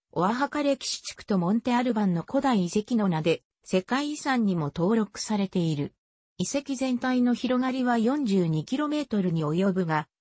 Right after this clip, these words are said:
中央広場を囲む東西二百メートル、南北三百メートルの範囲に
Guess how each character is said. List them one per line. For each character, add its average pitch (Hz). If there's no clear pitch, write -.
中 285
央 294
広 269
場 208
を 147
囲 -
む 175
東 320
西 202
二 160
百 233
メ 254
ー -
ト 190
ル、 175
南 254
北 -
三 269
百 277
メ 269
ー -
ト 220
ル 196
の 170
範 240
囲 175
に 160